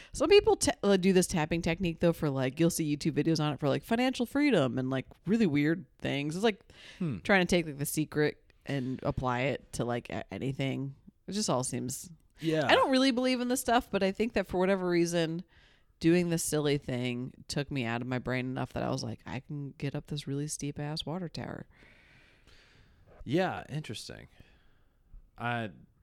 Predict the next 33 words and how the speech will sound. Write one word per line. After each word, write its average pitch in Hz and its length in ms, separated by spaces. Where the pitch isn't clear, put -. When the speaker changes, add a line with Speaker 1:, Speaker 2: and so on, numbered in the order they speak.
Speaker 1:
Have 185 140
Speaker 2:
That 202 80
wouldn't 202 160
Speaker 1:
you 135 40
Speaker 2:
really 117 180
work 101 200
for 95 120
your 87 120
other 85 200
fears. 87 420
Speaker 1:
No. 139 440
Do 180 100
you 208 120
have 214 140
a 202 60
fear 180 200
you've 156 220
gotten 175 280
over? 214 400
Speaker 2:
<sighs> - 60
Man. 98 560
Uh, 143 640
d-, - 200
like 147 160
I 170 40
said, - 180
I'm 127 120
just 131 200
not 123 380
really, 113 300
like, 98 240
a, 90 360
I, 147 200